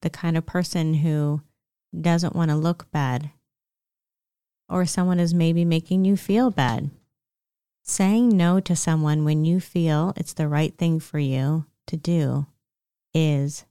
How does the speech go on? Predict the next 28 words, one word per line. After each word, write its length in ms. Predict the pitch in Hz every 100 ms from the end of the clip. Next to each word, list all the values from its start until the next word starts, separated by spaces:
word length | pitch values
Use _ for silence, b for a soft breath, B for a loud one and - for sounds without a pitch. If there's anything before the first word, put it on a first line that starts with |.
| _ _ -
the 60 |
healthy 400 | 143 151 151 151
thing 280 | 151 139 135
for 120 | -
you 200 | 135 131
to 160 | 135 147
do. 340 | - - 123 - _ _ _
It's 200 | 160 -
the 120 | 160
right 240 | 151 131 -
thing 220 | 160 147
for 120 | -
you 180 | 143 135
to 140 | 135 139
do. 340 | - - 131 - _ _ _ _ _ _ _ _
Saying 480 | - 170 160 180 180
no 480 | 165 151 156 190 - _ _ _ _ _ -
from 140 | 165
a 80 | 160
place 340 | - 165 160
of 120 | 160 -
honesty, 800 | 170 160 170 - 175 165 170 - _ -
integrity, 840 | 170 - 165 165 165 156 151 160 - _ _ _
and 240 | 170 160
love 460 | 165 147 135 151 - _ _ _ _ _ _ _ -
is 200 | 165 151
the 140 | 160
right 300 | 160 151 156